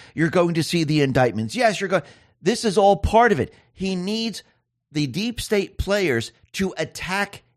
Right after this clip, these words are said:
him. He's not going to come out and attack them. Think of Sun Tzu, Art of War.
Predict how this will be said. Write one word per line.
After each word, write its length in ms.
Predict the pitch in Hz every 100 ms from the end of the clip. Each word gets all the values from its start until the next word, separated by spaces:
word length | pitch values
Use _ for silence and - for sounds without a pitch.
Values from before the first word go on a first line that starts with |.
| _
him. 540 | - 185 208 135 - - _ _ _ _ _ _ _ _ _
He's 260 | - 202 185
not 260 | 226 220
going 220 | 233 220 202
to 60 |
come 280 | 190 196 180
out 300 | 196 165 - _ _ _ -
and 120 | 185
attack 460 | 170 170 175 165 156
them. 220 | 190 123
Think 240 | - 226
of 120 | 269 175
Sun 260 | - 196
Tzu, 260 | 165 190 202 -
Art 240 | 156 151
of 160 | 147 120
War. 320 | 139 117